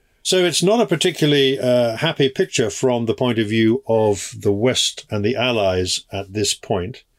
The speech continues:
How do you think the relationship between nato and the Americans, or between the E U and Americans, I mean, one of the issues here is the E U is not directly involved in this, is it? It is basically a nato and U S, uh, matter, uh, at the moment.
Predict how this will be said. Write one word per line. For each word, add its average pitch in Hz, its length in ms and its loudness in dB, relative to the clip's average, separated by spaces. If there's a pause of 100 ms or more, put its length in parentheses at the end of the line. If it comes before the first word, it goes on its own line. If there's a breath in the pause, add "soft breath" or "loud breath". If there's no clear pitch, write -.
(380 soft breath)
How 208 260 0
do 214 80 0
you 196 140 4
think 156 280 0
the 131 100 4
relationship 127 520 2
between 113 460 -2
nato 110 480 2
and 101 280 -6
the 101 320 -2
Americans, 98 720 -4
or 101 140 -4
between 107 340 -2
the 104 120 -2
E 135 180 2
U 151 220 4
and 107 80 2
Americans, 98 320 0
I 131 40 0
mean, 139 100 0
one 127 140 0
of 135 40 2
the 139 120 2
issues 123 240 0
here 117 120 2
is 110 100 0
the 117 60 0
E 127 180 2
U 117 120 4
is 113 140 2
not 120 280 0
directly 110 460 0
involved 107 340 0
in 87 120 -4
this, 92 180 -4
is 98 100 -2
it? 85 140 -10
It 95 180 -4
is 117 140 0
basically 98 400 -2
a 90 40 -6
nato 95 520 -2 (340 soft breath)
and 90 160 -6
U 101 300 2
S, - 320 -4
uh, 90 320 -6
matter, 107 480 -4 (500 loud breath)
uh, 92 40 -8
at 92 320 -4
the 104 60 -2
moment. 101 500 -4